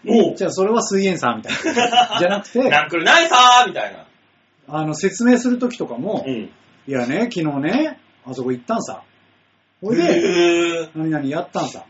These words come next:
Speaker 1: うん。
Speaker 2: みたいな感じになるんですよ。
Speaker 1: うん。
Speaker 2: で、県央になると、
Speaker 1: うん。
Speaker 2: あの、ザ・栃木弁になるんですよ。
Speaker 1: <laughs> U字工事的な。
Speaker 2: 的なやつ。
Speaker 1: <laughs>
Speaker 2: あの、こう、一切な、あの、発音が変わらないやつ。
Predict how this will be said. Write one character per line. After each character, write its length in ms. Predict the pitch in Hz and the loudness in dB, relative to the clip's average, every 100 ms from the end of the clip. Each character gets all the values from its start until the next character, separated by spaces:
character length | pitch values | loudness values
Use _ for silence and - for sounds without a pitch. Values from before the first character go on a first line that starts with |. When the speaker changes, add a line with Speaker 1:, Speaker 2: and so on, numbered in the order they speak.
| _ | _
Speaker 1:
う 140 | 147 123 | -8 -6
ん。 40 | |
Speaker 2:
み 80 | - | -6
た 120 | 120 | -8
い 40 | 127 | -8
な 120 | 147 | -6
感 220 | 147 139 | -6 -8
じ 100 | 139 | -6
に 60 | 131 | -6
な 100 | 123 | -6
る 80 | |
ん 20 | - | -10
で 60 | |
す 40 | _ | _
よ。 60 | _ - | _ -10
Speaker 1:
う 60 | 135 | -6
ん。 260 | 117 - _ _ _ | -6 -8 _ _ _
Speaker 2:
で、 280 | 285 330 - _ _ _ _ _ _ _ | -6 -6 -8 _ _ _ _ _ _ _
県 580 | 320 370 392 392 370 247 _ - | -2 0 -2 -2 -6 -10 _ 0
央 220 | 330 339 | 2 4
に 100 | 311 | 4
な 120 | 311 | 2
る 80 | 165 | -2
と、 280 | - 247 - | 0 0 -2
Speaker 1:
う 40 | 143 | -8
ん。 220 | 113 - _ _ _ | -8 -10 _ _ _
Speaker 2:
あ 180 | 156 151 | -6 -4
の、 400 | 147 143 135 135 _ 165 | -4 -4 -4 -6 _ -2
ザ・ 200 | - - | 0 0
栃 280 | 170 - | -4 -6
木 80 | 151 | -6
弁 420 | 143 131 127 117 | -4 -4 -4 -6
に 100 | 127 | -4
な 120 | 120 104 | -6 -8
る 60 | |
ん 20 | |
で 40 | _ | _
す 80 | _ | _
よ。 60 | _ _ - | _ _ -10
Speaker 1:
<laughs> 720 | 220 196 190 190 - - - | -2 -2 -2 -6 -10 -12 -2
U 240 | 202 226 | 4 6
字 160 | 208 214 | 4 2
工 180 | 226 202 | 4 4
事 100 | - | 2
的 180 | 190 190 | 0 4
な。 140 | 170 | 6
Speaker 2:
的 220 | 233 208 | 4 4
な 140 | 202 170 | 0 0
や 40 | |
つ。 100 | 196 | 0
Speaker 1:
<laughs> 160 | - 220 | 0 0
Speaker 2:
あ 480 | 226 277 277 240 208 | 0 0 0 -2 0
の、 220 | 214 214 | -2 -2
こ 200 | 220 220 | 0 0
う、 40 | |
一 160 | 247 320 | 2 -2
切 720 | - - - - 233 220 214 - - | -2 -14 -6 -4 -2 -4 -6 -12 -4
な、 340 | 202 208 196 | -4 -2 0
あ 100 | 185 | 0
の、 200 | 190 190 180 | 2 -4 -4
発 280 | 180 - | -8 -6
音 60 | 196 | -6
が 100 | 170 | -4
変 120 | 151 | 0
わ 60 | 147 | 0
ら 40 | |
な 120 | 135 120 | 0 -8
い 20 | |
や 60 | |
つ。 140 | - | -10